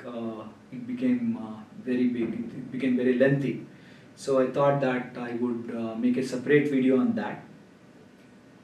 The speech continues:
So for now, uh, I'm concluding this video with, uh, a small demonstration. So,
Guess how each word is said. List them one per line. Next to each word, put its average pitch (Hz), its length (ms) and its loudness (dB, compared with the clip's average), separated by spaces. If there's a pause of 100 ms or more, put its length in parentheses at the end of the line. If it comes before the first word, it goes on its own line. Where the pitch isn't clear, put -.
(340)
So 127 160 -8
for 131 160 2
now, 139 480 2
uh, 120 380 2 (480)
I'm 123 200 -2
concluding 143 460 2
this 135 140 0
video 127 380 4
with, 123 460 -2
uh, 107 280 -6 (180)
a 127 60 -8
small 127 340 2
demonstration. 123 880 0 (580)
So, 117 600 -2